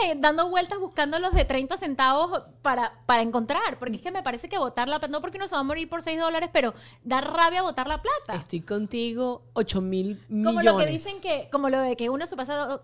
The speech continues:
Speaker 1: tres horas buscándose la, la ropa, lo que uno quiere,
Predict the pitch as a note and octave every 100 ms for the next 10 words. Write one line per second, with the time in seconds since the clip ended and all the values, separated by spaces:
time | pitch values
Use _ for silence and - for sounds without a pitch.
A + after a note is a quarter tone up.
0 | - D4 E4+ E4+ F4 D#4 A#3+ - B3+ B3+
1 | E4 E4 D4+ A#3 - G3+ F#3+ G3+ C4 C#4+
2 | D4 C4+ B3 B3 C4+ D#4 D4 D4 D4+